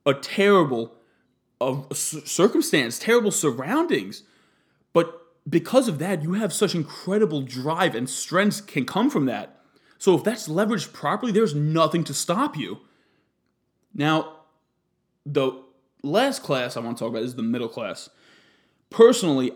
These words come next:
I think this is the toughest class to be brought up in. Now, I'm not saying poor, wealth, or middle class are, like, easy or hard difficulty level. I just think this is the diffi-, the most difficult class to become successful out of.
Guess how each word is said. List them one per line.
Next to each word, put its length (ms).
I 220
think 380
this 140
is 120
the 80
toughest 480
class 260
to 80
be 100
brought 280
up 180
in. 220
Now, 260
I'm 160
not 200
saying 560
poor, 560
wealth, 380
or 100
middle 220
class 460
are, 40
like, 260
easy 300
or 120
hard 240
difficulty 400
level. 440
I 140
just 180
think 160
this 160
is 300
the 160
diffi-, 480
the 160
most 340
difficult 540
class 540
to 160
become 400
successful 760
out 240
of. 260